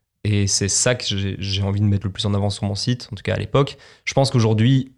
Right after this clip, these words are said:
bah, ce site, du coup, il est pas du tout fait pour, euh, <laughs> attirer des clients, hein, c'est, ça c'est sûr. En plus, il est même plus, euh, très, très au point. Euh, mais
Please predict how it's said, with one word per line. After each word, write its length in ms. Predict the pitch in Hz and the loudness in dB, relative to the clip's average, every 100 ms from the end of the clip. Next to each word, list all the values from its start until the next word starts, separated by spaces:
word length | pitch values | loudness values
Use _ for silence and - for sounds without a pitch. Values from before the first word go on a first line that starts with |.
| _ _ _ - | _ _ _ -2
bah, 140 | 107 | 0
ce 100 | 110 | 2
site, 160 | 107 127 | 2 2
du 80 | 104 | 2
coup, 100 | 117 | 2
il 80 | |
est 40 | 98 | 2
pas 120 | 104 | 0
du 100 | 98 | -2
tout 140 | - | -4
fait 140 | 101 104 | -4 -4
pour, 240 | 95 98 | -2 -4
euh, 200 | - - - | -4 -4 -4
<laughs> 80 | 110 | -2
attirer 220 | 104 107 | -2 -2
des 80 | 98 | -4
clients, 320 | 123 110 113 | 0 2 2
hein, 60 | |
c'est, 180 | 107 104 | -2 -6
ça 240 | 104 104 101 | -10 -10 -8
c'est 120 | 104 | -8
sûr. 340 | - 131 117 110 | -6 -2 -4 -4
En 40 | |
plus, 260 | 101 - - | -10 -8 -8
il 60 | |
est 40 | 101 | -6
même 160 | 95 | -8
plus, 240 | - 101 101 | -6 -6 -6
euh, 100 | 110 113 _ | -6 -10 _
très, 140 | - 110 | -8 -6
très 440 | - 110 107 - _ | -2 -2 -2 -6 _
au 100 | 107 | -4
point. 220 | 101 151 156 - - - - - | 0 0 -2 -4 -8 -10 -14 -2
Euh, 240 | 104 107 107 | 2 4 6
mais 580 | 107 110 120 113 - | 6 6 6 4 0